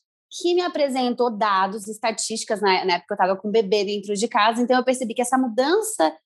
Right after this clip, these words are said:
interna de saúde que eu tava precisando fazer, ela era uma mudança que tinha a ver com justamente essa palavra integral, uma mudança no planeta, que estava carecendo mesmo, carece até hoje, né, de muitas mudanças.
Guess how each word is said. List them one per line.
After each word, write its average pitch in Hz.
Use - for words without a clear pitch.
interna 214
de 202
saúde 214
que 214
eu 208
tava 190
precisando 185
fazer, 190
ela 240
era 262
uma 285
mudança 285
que -
tinha 294
a -
ver 254
com 294
justamente 302
essa 359
palavra 269
integral, 269
uma 226
mudança 262
no 262
planeta, 302
que -
estava 220
carecendo 269
mesmo, 262
carece 220
até 190
hoje, 175
né, 185
de 180
muitas 190
mudanças. 165